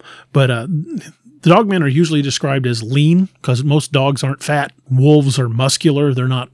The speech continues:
not necessarily heavy. A-, and dogmen tends to run like that. They, they're, they're described as muscular, uh, and most of the time they describe 'em with what is called digitigrade feet,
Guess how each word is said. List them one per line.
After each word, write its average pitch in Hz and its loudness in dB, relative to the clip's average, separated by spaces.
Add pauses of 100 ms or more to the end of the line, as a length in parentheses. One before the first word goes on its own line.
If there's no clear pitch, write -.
(120)
not 135 -4
necessarily 127 -4
heavy. 135 -2 (340)
A-, 180 -2
and 147 0
dogmen 147 2
tends 135 -2
to 127 -8
run 123 -4
like 113 -10
that. 120 -8
They, 131 -6
they're, 139 -2
they're 135 -2
described 131 -2
as 113 -4
muscular, 135 -2 (460)
uh, 127 -2
and 143 -6
most 165 6
of 202 0
the 196 0
time 185 -4
they 165 -2
describe 147 -4
'em 135 -2
with 131 -2
what 135 0
is 123 -2
called 127 -4
digitigrade 139 0
feet, 151 -4